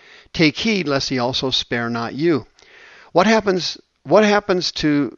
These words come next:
the nation of Israel when they did not believe? Well, they got cut off. What happens to born-again Christians who develop unbelief?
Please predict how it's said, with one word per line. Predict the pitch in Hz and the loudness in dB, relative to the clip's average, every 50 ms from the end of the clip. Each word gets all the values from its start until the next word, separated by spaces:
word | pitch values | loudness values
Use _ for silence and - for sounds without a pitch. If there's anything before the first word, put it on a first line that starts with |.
| _ _ | _ _
the | 123 127 | -6 -4
nation | 135 135 151 - - 147 | -4 -2 -2 -2 -4 -4
of | 131 - | -4 -2
Israel | - 180 151 135 123 117 131 135 - - | -4 -4 -4 -4 -4 -4 -6 -8 -8 -8
when | - 127 135 135 | -6 -4 -4 -2
they | 123 127 127 131 | -2 -2 -4 -4
did | 120 135 135 120 | -4 -6 -6 -6
not | 110 117 110 95 95 123 | -6 -8 -8 -8 -8 -8
believe? | 147 160 190 196 196 151 113 | -8 -6 -4 -6 -6 -6 -4
Well, | 117 127 147 | -4 -2 -2
they | 165 170 | -2 -4
got | 127 131 107 - | -4 -6 -6 -6
cut | - - 139 127 127 | -4 -2 -2 -2 -2
off. | 151 208 226 185 117 - - | -4 -8 -8 -8 -10 -6 -2
What | 131 143 156 | 0 0 0
happens | 151 151 143 - 147 131 - | 0 -4 -4 -4 -6 -10 -6
to | - 127 | -8 -8
born-again | 107 110 120 131 131 131 120 127 123 120 | -8 -4 -4 -4 -2 -2 -4 -4 -6 -6
Christians | - - 180 170 - - 147 127 - | -4 -4 -4 -4 -4 -6 -6 -6 -6
who | - 131 | -8 -6
develop | 127 131 117 120 117 120 135 135 - - _ | -6 -6 -4 -4 -4 -2 -4 -6 -6 -10 _
unbelief? | 127 123 120 117 123 139 160 - 120 147 - - - | -6 -4 -4 -4 -6 -8 -6 -4 -6 -6 -6 -8 -20